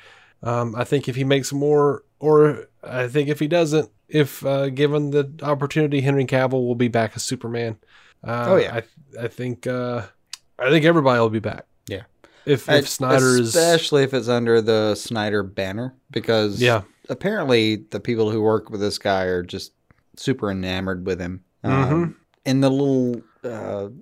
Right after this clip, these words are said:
Speaker 2: <clears throat> preamble to his version of the airing yesterday, he kinda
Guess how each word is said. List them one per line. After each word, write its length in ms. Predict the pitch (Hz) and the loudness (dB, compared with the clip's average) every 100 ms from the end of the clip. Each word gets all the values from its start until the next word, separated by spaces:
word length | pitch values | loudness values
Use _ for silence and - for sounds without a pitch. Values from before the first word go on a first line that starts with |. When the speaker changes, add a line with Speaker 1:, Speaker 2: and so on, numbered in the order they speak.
| _ - | _ -4
Speaker 2:
<clears throat> 320 | 180 175 131 - | 0 0 -2 -8
preamble 640 | - 139 117 120 117 117 113 | 0 2 2 0 2 2 2
to 480 | - 117 113 110 113 | 2 2 4 2 -2
his 240 | 117 120 110 | -6 -4 0
version 600 | 117 107 117 110 107 110 - | 2 2 0 -2 -4 -6 -4
of 400 | 110 107 104 _ - | -2 -2 -6 _ -6
the 180 | 117 | -6
airing 460 | 107 104 107 107 110 - _ _ | -4 -4 -2 -2 -6 -10 _ _
yesterday, 580 | 123 113 - 113 113 113 | 0 0 0 0 2 2
he 200 | 113 110 | 0 -4
kinda 520 | - 120 110 107 107 | -4 -2 0 0 -2